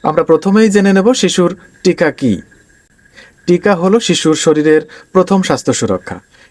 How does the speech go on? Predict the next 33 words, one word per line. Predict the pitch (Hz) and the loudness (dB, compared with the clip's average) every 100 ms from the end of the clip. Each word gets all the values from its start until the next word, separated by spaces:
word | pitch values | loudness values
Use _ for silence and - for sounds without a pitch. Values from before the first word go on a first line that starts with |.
| _ | _
টিকা | 170 160 185 | -4 0 0
দিলে | 175 170 214 | 0 0 0
শিশুর | - 160 160 151 - - - | 0 -2 0 -2 -6 -20 -4
শরীরে | 160 156 160 233 - - | -2 0 0 -2 -4 -2
রোগ | 131 165 | 0 0
প্রতিরোধ | - 160 156 147 139 | 0 -2 2 0 0
ক্ষমতা | 156 147 156 254 - - | -2 -2 0 -2 -6 -4
বৃদ্ধি | 131 113 110 | -2 -2 -4
পায়। | - 80 - _ _ _ - - - | -8 -10 -12 _ _ _ -20 -10 -2
এবার | 180 196 | 2 2
আসুন | 185 196 220 | 0 2 2
জেনে | 180 160 | 2 2
নিই | 147 143 | 0 0
টিকা | 160 151 147 | 0 0 0
না | 131 | 0
দিলে | 123 127 196 - _ - | -2 0 0 -4 _ -2
কী | 175 | -2
হয়। | 123 101 - - _ _ _ _ - | 0 -4 -6 -16 _ _ _ _ -4
টিকা | 185 190 | -2 0
না | 170 143 | 0 -2
দিলে | 135 151 | 0 0
শিশুর | 175 151 151 127 | 0 -2 -2 0
শরীরে | 147 131 127 139 | 0 0 0 0
নিউমোনিয়া, | 131 123 135 139 131 156 | 2 2 0 0 0 -2
হাম, | - 123 120 131 202 _ | -4 -2 -2 -4 -12 _
পোলিও | - 127 113 120 151 196 - - | 0 0 2 2 0 -2 -16 -6
এবং | - 160 185 | -2 0 0
ডিপথেরিয়ার | 156 156 - 175 175 160 | 0 -2 -2 0 2 2
মতো | 151 147 247 - - - - | 0 0 -2 -2 -20 -8 0
রোগের | 139 131 185 247 _ - | 0 2 0 -2 _ -8
ঝুঁকি | 147 180 156 | -4 -2 0
বেড়ে | 117 104 | 0 0
যায়। | 95 85 | -4 -6